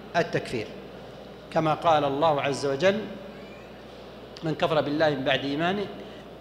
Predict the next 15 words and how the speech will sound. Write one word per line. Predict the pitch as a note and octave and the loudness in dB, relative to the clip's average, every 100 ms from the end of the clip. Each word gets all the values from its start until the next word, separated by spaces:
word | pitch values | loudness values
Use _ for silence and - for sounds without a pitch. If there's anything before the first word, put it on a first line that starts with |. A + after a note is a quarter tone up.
| - | 6
إلا | G3+ G#3+ G3+ E3 D3 B2+ | 10 10 8 4 4 6
من | B2 D#3 E3 E3 | 4 4 4 2
أكره | G3 F#3+ F#3+ F3+ G#3+ B3 - - - - - - - - - - - | 0 2 2 4 2 2 -4 -10 -12 -12 -14 -14 -14 -14 -16 -16 0
وقلبه | D#3+ E3 G3+ G3+ E3 F#3 F3+ | 2 6 8 8 6 4 4
مطمئن | F3+ F3+ F3+ G#3 G#3+ A#3+ C4+ A#3+ - - - - - - - C#3+ | 2 2 2 4 6 4 4 0 -6 -10 -12 -12 -14 -12 -4 8
بالإيمان | G3+ G3+ F#3+ F3 E3+ D3+ C3+ | 8 8 4 6 6 4 4
ولكن | D3+ E3+ D#3+ D#3+ D#3 C#3+ | 6 8 6 4 0 2
من | D3 D3 C#3+ | 2 2 0
شرح | G3 A3+ G3+ F3 | 4 4 6 4
بالكفر | E3 E3 E3+ D3+ | 4 2 0 0
صدراً | - D3+ D3 B2+ G#2+ - - - - | 2 4 6 6 4 0 -10 -10 0
فعليهم | B2+ D3+ C#3+ B2+ | 2 4 2 2
غضب | C3+ B2+ | 2 2
من | A#2+ | 0
الله". | A2 G#2+ | -2 -2